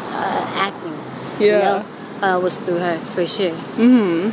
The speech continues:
Speaker 2: And then how long after were you in her plays, like, performing in front of
Speaker 1: Mm.
Speaker 2: Will Smith?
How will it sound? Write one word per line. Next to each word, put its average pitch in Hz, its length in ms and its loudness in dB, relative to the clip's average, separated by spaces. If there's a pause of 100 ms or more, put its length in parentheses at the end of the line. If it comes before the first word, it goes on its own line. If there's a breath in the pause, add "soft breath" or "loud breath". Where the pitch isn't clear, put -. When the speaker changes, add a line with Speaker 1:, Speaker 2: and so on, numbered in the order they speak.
(300)
Speaker 2:
And 208 100 2
then 240 120 2
how 233 180 2
long 226 160 2
after 190 320 2
were 196 80 4
you 175 460 4
in 180 240 -2
her 185 140 2
plays, 175 560 2
like, 180 180 2
performing 175 480 2
in 175 80 0
front 165 220 2
of 202 160 2
Speaker 1:
Mm. - 480 -10
Speaker 2:
Will 180 140 4
Smith? 175 320 -2